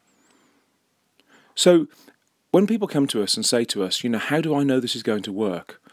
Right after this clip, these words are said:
Or they come to us and they say, "You know, I, I saw the Linda Method ten years ago and, uh, and, uh, and I haven't used it because I was just worried to use it in case it didn't work." That's, it,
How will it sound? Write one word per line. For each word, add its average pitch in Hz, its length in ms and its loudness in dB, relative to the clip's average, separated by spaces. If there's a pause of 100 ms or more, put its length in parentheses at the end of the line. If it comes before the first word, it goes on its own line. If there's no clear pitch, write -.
(160)
Or 143 100 4
they 147 120 6
come 139 180 -4
to 131 140 -2
us - 80 -4
and 127 100 -4
they 117 60 -2
say, 120 200 -4
"You 131 120 -8
know, 135 140 -6
I, 123 180 0 (240)
I 135 80 4
saw 143 240 4
the 131 60 0
Linda 131 180 -2
Method 127 280 -4
ten 127 240 0
years 127 280 0
ago 107 260 -2
and, 95 160 -4 (320)
uh, 104 160 -2
and, 98 320 -4
uh, - 240 -6
and - 220 -4
I - 20 -2
haven't 127 300 -4
used 120 260 0
it - 80 -6
because 104 300 -6 (260)
I 117 60 -2
was 113 80 -2
just - 160 0
worried 123 320 4
to - 80 -4
use 123 240 4
it 90 80 -4
in 98 80 -8
case 107 260 -4
it 104 60 -10
didn't 101 220 -4
work." 104 440 -6 (560)
That's, - 300 0
it, - 440 -6